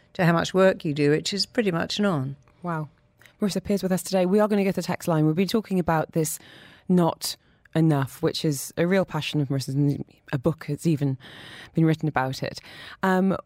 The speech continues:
Speaker 2: Jen's saying, "How do you know when you've made peace with yourself and do believe you're enough? What are the signs?" So what does that life look like? What's on the other
Speaker 1: Well,
Speaker 2: side?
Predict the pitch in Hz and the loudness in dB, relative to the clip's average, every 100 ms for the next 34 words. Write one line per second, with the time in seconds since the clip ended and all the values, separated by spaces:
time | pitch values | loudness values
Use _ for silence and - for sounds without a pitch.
0 | _ 190 262 285 277 196 180 - 254 269 | _ 0 2 2 2 0 -2 0 2 4
1 | 233 214 175 170 - 165 160 156 170 156 | 4 4 4 2 2 2 4 2 2 2
2 | 156 - 165 - 147 143 131 131 131 - | 0 -2 -2 0 0 0 0 -2 -2 0
3 | 170 170 254 294 294 202 147 117 113 135 | 0 2 4 6 6 2 0 -2 -4 -2
4 | 127 117 117 117 - 202 - 202 202 - | 0 0 -4 -6 -4 -2 -2 -4 -6 -2
5 | 147 123 120 120 - 269 320 339 294 294 | -2 -2 -4 -6 -2 0 0 -2 -2 -2
6 | 202 151 135 143 123 - 123 - - - | -2 -4 -4 -8 -8 -8 -10 -6 -8 -6
7 | 202 196 185 180 262 302 311 123 | -2 0 -2 0 4 6 6 0